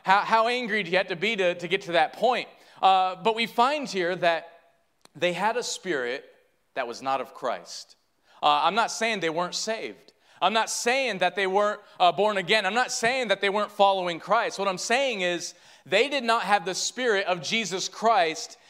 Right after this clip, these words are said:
in their life at this time, and they were very close to Christ,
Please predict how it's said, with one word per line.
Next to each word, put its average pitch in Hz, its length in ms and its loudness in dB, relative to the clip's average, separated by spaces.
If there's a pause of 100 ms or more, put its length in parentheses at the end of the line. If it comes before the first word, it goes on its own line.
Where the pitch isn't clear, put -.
(140)
in 208 240 0
their 175 240 4
life 180 460 2
at 160 160 2
this 170 200 -6
time, 165 540 -2 (460)
and 220 160 0
they 220 80 4
were 208 140 -2
very 240 260 2
close 226 420 0
to 175 120 -10
Christ, 131 600 -4